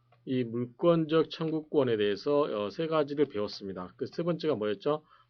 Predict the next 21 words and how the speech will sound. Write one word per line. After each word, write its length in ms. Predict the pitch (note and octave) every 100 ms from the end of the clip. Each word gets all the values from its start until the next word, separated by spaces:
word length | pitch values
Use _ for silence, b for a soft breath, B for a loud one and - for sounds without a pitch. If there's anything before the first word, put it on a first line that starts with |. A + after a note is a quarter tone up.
| -
첫 120 | C#3+
번째가 460 | E3+ D#3 D3+ D3 -
반환 360 | G#2 G#2+ C3
청구, 500 | C3 C#3 C3 C3 C3 -
청구권이었죠. 960 | D3 C#3 C#3 C#3 A2+ G#2 - D#3 E3 -
그 60 |
다음에, 500 | A#2 A2 G#2+ C#3+ D#3 b b b b _
어, 240 | G#2+ G#2
두 100 | G2+
번째가, 600 | A#2+ A#2 A#2+ A#2+ C#3 B2+
어, 80 | G#2+
방해 580 | - A2 A2+ B2+ C#3+ C#3+ -
제거 420 | A#2 A2+ A#2 B2+
청구권이었고요. 880 | B2 C#3+ C3+ G#2 F#2+ F#2 A2 C3+ C#3+
세 180 | -
번째가 360 | E3 D#3+ D3+ A#2+
뭐였죠? 560 | G2+ G2 G2 D3+ F3 B B B
세 160 | - C3+
번째가 500 | B2 A#2+ A2+ C3 G2+
예방 400 | G2 G#2 C3 C3+
청구권이었죠. 720 | C3 A#2 G#2+ F#2+ F2+ F#2